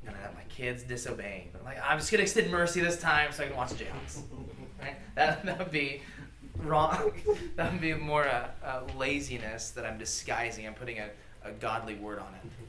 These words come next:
I'm just lazy and selfish, and I, I don't wanna deal with that right now 'cause it's gonna take time to, like, ask questions and I'll listen to it and I'm gonna have to do, yeah, it's just parenting and marriage and other relationships and friendships.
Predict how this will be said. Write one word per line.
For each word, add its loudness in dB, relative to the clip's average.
I'm -8
just -8
lazy -6
and -12
selfish, -8
and -10
I, -4
I -14
don't -6
wanna -6
deal -10
with -8
that -8
right -12
now -8
'cause -10
it's -10
gonna -16
take -14
time -4
to, -16
like, -16
ask -8
questions -6
and -12
I'll -10
listen -10
to -10
it -8
and -12
I'm -10
gonna -10
have -14
to -16
do, -12
yeah, 2
it's -4
just 8
parenting 0
and -8
marriage 0
and -4
other 0
relationships -4
and -8
friendships. -6